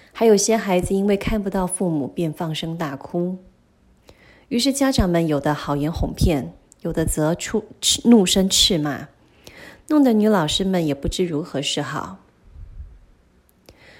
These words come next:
我弟弟被分在一位名叫迪卡吉女老师所教的班级，在二楼上课。十点钟时，大家都进入教室。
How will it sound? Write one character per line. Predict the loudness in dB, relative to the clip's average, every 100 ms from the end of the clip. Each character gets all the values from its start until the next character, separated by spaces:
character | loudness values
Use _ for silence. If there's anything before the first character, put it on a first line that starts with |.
| -10
我 | -2
弟 | 2 2
弟 | 2
被 | 2 2
分 | 2 0
在 | 2 0 -2 -4
一 | -4
位 | 2 2
名 | 2 0 -2
叫 | -2 -4
迪 | -4 -8
卡 | -6 -6
吉 | -6 -6
女 | -4 -2
老 | -2 -2
师 | -4 -4
所 | -2 -2
教 | -2 -2
的 |
班 | -2 -4 -4
级， | -6 -6 -10 -12 _ _ _
在 | -8 -6
二 | -2
楼 | -2 -2
上 | -4 -6 -6
课。 | -2 -2 -2 -10 -20 -20 -20 -20 -20 -20 -20 -20
十 | -4 0
点 | 4 4
钟 | 4 2
时， | 2 0
大 | 0
家 | 0 2
都 | 2
进 | 2 0
入 | 2
教 | 0 0
室。 | -2 -4 -4